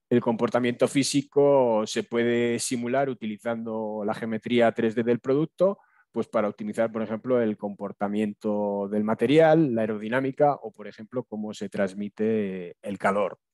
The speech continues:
¿de acuerdo? La, la mecatrónica, la electrónica y el software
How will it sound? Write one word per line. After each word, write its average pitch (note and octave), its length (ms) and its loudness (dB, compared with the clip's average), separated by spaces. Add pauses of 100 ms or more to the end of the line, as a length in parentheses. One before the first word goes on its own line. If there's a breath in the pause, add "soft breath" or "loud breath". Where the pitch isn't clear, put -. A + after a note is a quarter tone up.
¿de E2+ 100 -10
acuerdo? F#2 400 -12 (440 soft breath)
La, G#2+ 120 6
la G2+ 160 6
mecatrónica, C#3 720 4
la C3 60 6
electrónica A#2+ 560 -4
y A2 60 -4
el G#2+ 80 -4
software C#3 520 0